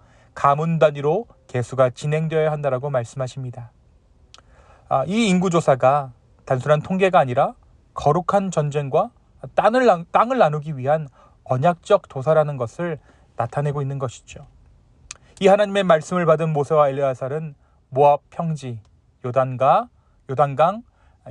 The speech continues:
여리고 맞은편에서 회중에게 선포합니다. 오늘 말씀의 이 지리 표시는 우연이 아닙니다. 눈앞에 요단이 있고 건너편에 약속의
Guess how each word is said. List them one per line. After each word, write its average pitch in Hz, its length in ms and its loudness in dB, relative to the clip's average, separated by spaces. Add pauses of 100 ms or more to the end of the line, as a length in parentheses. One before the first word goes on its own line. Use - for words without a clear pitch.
여리고 135 320 -2
맞은편에서 165 840 -2 (480)
회중에게 127 480 -6
선포합니다. 135 760 -4 (1160)
오늘 190 160 6
말씀의 190 480 2
이 165 440 -4
지리 170 320 -2
표시는 156 640 -6 (200)
우연이 175 340 2
아닙니다. 135 520 -6 (720)
눈앞에 147 440 2
요단이 156 440 2
있고 151 360 -6 (480)
건너편에 151 680 -4
약속의 180 420 -2